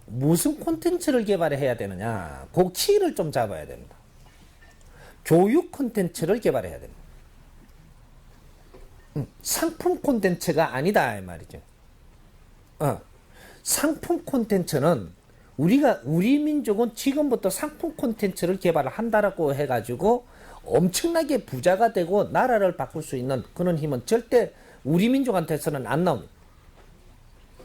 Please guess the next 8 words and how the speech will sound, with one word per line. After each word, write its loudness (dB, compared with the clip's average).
상품이 0
아니다. 0
상품은 2
방편으로 0
쓰기 0
위해서 2
존재하는 0
것이지 -2